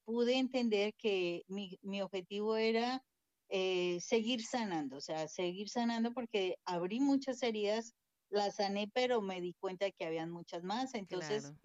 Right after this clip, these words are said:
Speaker 1: como siempre, un retiro no se termina cuando se reti-, termina el retiro, sino que es ahí cuando
Speaker 2: Cuando
Speaker 1: inicia el retiro,
Speaker 2: comienza.
Speaker 1: ¿no?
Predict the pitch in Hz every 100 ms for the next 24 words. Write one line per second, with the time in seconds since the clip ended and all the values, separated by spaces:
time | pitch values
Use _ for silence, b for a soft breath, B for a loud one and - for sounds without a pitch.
0 | _ _ 233 220 208 262 302 285 208 190
1 | 208 233 247 247 240 240 233 226 240 208
2 | 185 180 196 202 208 - 196 180 170 170
3 | 165 - 190 - 180 175 190 208 214 196
4 | 185 196 202 190 175 214 220 247 254 269
5 | 247 254 254 233 196 269 285 175 175 170
6 | 165 156 147 147 156